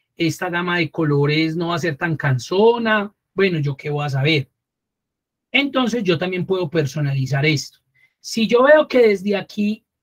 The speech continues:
no hay ningún diseño que, que como que pegue a, a, a lo que necesito, entonces yo puedo decirle nuevo estilo de segmentación de datos.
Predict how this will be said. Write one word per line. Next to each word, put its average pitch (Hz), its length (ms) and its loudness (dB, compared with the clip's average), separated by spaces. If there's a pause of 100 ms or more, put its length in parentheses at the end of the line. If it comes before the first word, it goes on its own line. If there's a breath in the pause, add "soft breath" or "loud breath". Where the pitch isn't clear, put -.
no 220 260 0
hay 254 140 -2
ningún 254 460 0
diseño 240 640 -6
que, 170 320 -4 (1000)
que - 160 -6
como 180 280 -10
que 165 160 -4
pegue 233 600 2
a, 202 120 2
a, 175 220 -6
a 175 180 -4
lo 180 120 -4
que 208 160 -2
necesito, 233 680 -4 (420)
entonces 190 320 -2
yo 196 120 -2
puedo 220 180 0
decirle 233 520 0
nuevo 208 500 2
estilo 254 480 -2
de 208 120 2
segmentación 160 760 -4
de 170 140 -2
datos. - 540 -4